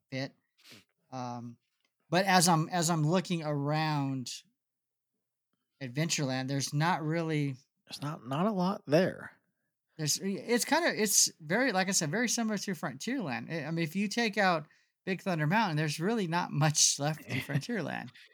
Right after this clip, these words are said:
Speaker 2: Yeah.
Speaker 1: Um, so, so when I'm going around Adventureland,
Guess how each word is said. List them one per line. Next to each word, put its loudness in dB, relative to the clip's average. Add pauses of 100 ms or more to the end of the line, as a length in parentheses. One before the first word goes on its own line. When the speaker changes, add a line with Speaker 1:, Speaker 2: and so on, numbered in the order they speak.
Speaker 2:
Yeah. 6
Speaker 1:
Um, -6 (880)
so, 0 (840)
so -4
when 2
I'm 2
going 2
around 2
Adventureland, -4